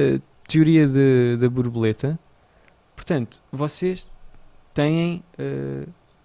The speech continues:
jovens talentos, têm jogadores que se formam e são bons jogadores, isso não se pode negar. Depois,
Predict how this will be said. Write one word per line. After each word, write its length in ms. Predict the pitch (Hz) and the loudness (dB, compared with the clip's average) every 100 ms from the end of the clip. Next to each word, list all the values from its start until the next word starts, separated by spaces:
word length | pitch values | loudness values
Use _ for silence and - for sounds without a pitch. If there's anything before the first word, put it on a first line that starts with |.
| _ _ _ - | _ _ _ -2
jovens 340 | 120 139 151 | 0 0 0
talentos, 380 | 160 110 95 - | 0 -2 -4 -10
têm 180 | 101 95 | -10 -10
jogadores 360 | 95 98 123 | -10 -10 -12
que 80 | - | -14
se 60 | - | -8
formam 260 | 107 151 | -6 -6
e 40 | 175 | -8
são 160 | 127 | -8
bons 160 | 131 147 | -8 -8
jogadores, 300 | 156 110 104 | -6 -8 -8
isso 180 | 117 165 | -10 -12
não 40 | |
se 80 | - | -10
pode 200 | 135 131 | -10 -10
negar. 260 | 131 101 95 _ _ _ _ _ _ | -12 -12 -16 _ _ _ _ _ _
Depois, 480 | - 180 107 - - | -4 -2 -2 -6 -20